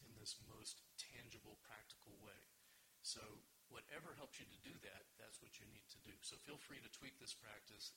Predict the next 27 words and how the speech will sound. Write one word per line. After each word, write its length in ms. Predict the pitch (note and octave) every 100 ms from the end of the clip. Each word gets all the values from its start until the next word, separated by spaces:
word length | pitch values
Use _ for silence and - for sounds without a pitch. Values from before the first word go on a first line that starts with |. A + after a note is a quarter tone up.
| -
experiment 480 | - - A#2+ A#2 G#2+
with 160 | G#2+ -
it, 140 | G#2 - - -
and 60 | G#2+
figure 320 | - A#2+ A#2+ G#2
out 140 | G2+ - -
what 120 | A2+ G#2+
works 180 | G#2+ -
for 180 | A#2
you 280 | G#2+ G#2+ G#2 G2+ -
on 100 | G#2+
every 200 | G#2 G2 G2
level. 240 | F#2+ - - - - - - - - - - - - - - - -
Second, 400 | - F3 G3 F#3
and 160 | C#3+ B2
this 240 | C3 B2+
is 160 | B2 -
where 160 | B2 A2+
we're 160 | A2+
going 280 | A2 A2+ G#2+
to 120 | - G#2+ G#2 -
take 240 | B2+ A2+
another 240 | A2 A2
step 320 | A2 - A2 G#2
in 80 | F#2+
the 80 | G2 -
practice, 560 | G#2+ A2+ D#3 - -